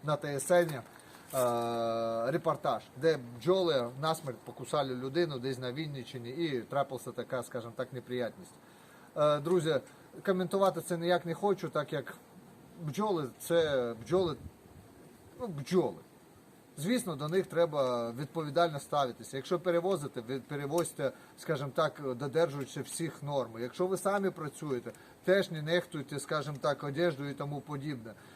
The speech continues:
І, е, димарями і, е, тому подібне. Друзі, на все має бути определений регламент робіт, його треба дотримуватися. І так, з початком війни бджоли, скажімо так, проявляють якусь непонятну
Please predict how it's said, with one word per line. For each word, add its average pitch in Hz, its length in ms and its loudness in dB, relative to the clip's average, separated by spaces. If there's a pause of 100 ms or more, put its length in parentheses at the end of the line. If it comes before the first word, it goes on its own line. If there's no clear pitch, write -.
(120)
І, 151 340 0
е, 123 360 2 (340)
димарями 156 680 2
і, 147 400 -2
е, 123 280 0
тому 143 220 -4
подібне. 120 440 -6
Друзі, 123 340 -4
на 139 100 -2
все 190 300 4
має 156 300 0
бути 156 280 -4
определений 135 640 -2
регламент 139 580 -2
робіт, 135 580 -4 (240)
його 139 240 0
треба 135 280 -4
дотримуватися. 120 720 -8 (280)
І 165 120 2
так, 180 260 4
з - 60 -12
початком 160 520 0
війни 160 360 2
бджоли, 143 680 2 (300)
скажімо 156 380 0
так, 165 240 2 (120)
проявляють 170 580 4
якусь 151 260 -2
непонятну 151 720 0